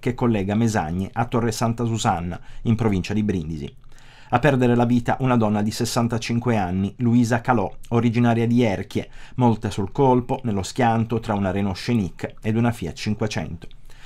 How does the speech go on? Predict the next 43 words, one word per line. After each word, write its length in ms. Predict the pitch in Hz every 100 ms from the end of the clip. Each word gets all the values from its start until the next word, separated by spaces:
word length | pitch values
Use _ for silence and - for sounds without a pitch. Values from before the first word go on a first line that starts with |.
| - - -
L'impatto 380 | 127 127 131 117
mortale 460 | 113 113 107 101
si 140 | 104 117
è 20 |
verificato 680 | 113 117 120 117 95 95 104
in 80 |
località 500 | 104 101 110 110 113
Viscigli, 680 | 110 113 - 120 90 92 92 -
a 120 | 110
pochi 240 | 120 113
chilometri 540 | 107 113 71 90 101 -
dalla 220 | 113 110
città 240 | 120 117
di 120 | 107 107
Mesagne. 520 | 110 101 60 - - - - - - - -
La 100 | 131
vittima 380 | 127 120 120 110
viaggiava 380 | 113 110 104 110
a 20 |
bordo 380 | 113 120 107 107
della 180 | 104 104
Renault 340 | 113 98 -
in 120 | 117
compagnia 520 | - 117 127 120 117
di 100 | 107
altre 280 | 110 110 113
tre 140 | 123 113
persone, 720 | 120 113 - 113 107 107 - -
un 120 | 104
uomo, 360 | 113 113 120 117
una 180 | 117
donna 400 | 113 90 92 92 -
e 60 |
una 160 | 123 123
bambina 380 | 113 110 101 98
di 80 |
sette 360 | 101 117 - 117
anni, 400 | 101 95 95 92 - -
componenti 640 | - 123 127 107 90 90
dello 180 | 101 107
stesso 380 | 104 120 - 113
nucleo 360 | 110 101 110 107
familiare, 680 | 113 107 107 85 58 -